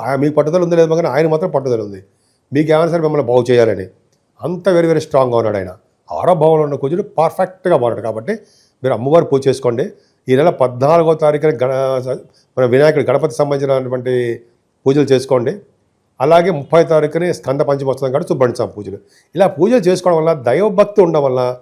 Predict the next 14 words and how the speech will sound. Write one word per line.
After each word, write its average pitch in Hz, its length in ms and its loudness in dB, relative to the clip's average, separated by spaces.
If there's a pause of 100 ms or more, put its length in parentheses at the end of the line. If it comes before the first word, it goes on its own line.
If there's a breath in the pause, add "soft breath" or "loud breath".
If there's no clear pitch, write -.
(320)
ప్రతి 104 240 -4 (100)
రంగంలో 147 320 2
మీరు 156 160 -2
ముందంజలో 107 420 -6
ఉంటారు. 87 240 -18 (520)
మూడే 147 360 2
మూడు 165 200 4
గ్రహాల 127 320 2
ప్రభావం 113 340 -2 (100)
ఉంది. 87 160 -14 (300)
ఒకటి 139 220 -2 (840)
శనీశ్వరుడు, 107 760 -4 (540)
శనీశ్వరుడు 151 460 -2
ప్రభావం 131 360 0